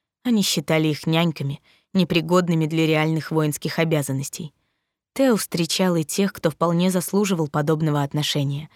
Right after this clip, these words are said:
Они отвратительно обращались с китайскими рабочими. Но были и те,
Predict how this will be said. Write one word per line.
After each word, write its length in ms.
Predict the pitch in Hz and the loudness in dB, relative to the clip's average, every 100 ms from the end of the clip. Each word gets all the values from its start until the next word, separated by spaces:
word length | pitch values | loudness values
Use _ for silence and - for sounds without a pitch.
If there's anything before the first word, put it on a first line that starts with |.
| _ _ _ - | _ _ _ -2
Они 220 | 277 269 | 2 4
отвратительно 680 | 208 - 175 - 202 160 151 | 2 2 0 0 0 0 2
обращались 500 | 147 156 - 151 143 | 0 0 0 -2 -2
с 40 | - | -4
китайскими 520 | 147 143 139 - 151 | -4 -4 -4 -4 -2
рабочими. 560 | 147 143 135 147 160 - _ _ _ _ - | -2 -2 -4 -6 -8 -14 _ _ _ _ -2
Но 100 | 170 | 0
были 260 | 175 175 | 2 2
и 100 | 175 | 2
те, 320 | - - 214 | 0 -2 -4